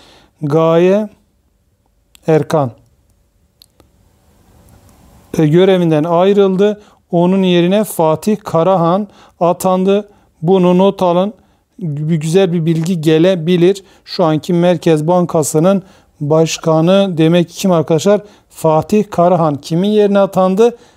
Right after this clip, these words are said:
Hafize Gaye Erkan. Hafize Gaye Erkan görevden, e, ne oldu arkadaşlar? Ayrıldı. On birinci sorumuz,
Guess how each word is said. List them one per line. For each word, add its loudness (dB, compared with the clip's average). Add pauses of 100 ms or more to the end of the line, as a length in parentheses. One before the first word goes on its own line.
(120)
Hafize 0
Gaye 0
Erkan. 0
Hafize -2
Gaye 0
Erkan 0 (380)
görevden, 2 (440)
e, 4
ne 2
oldu 2
arkadaşlar? 0
Ayrıldı. 0 (420)
On 2
birinci 0
sorumuz, -2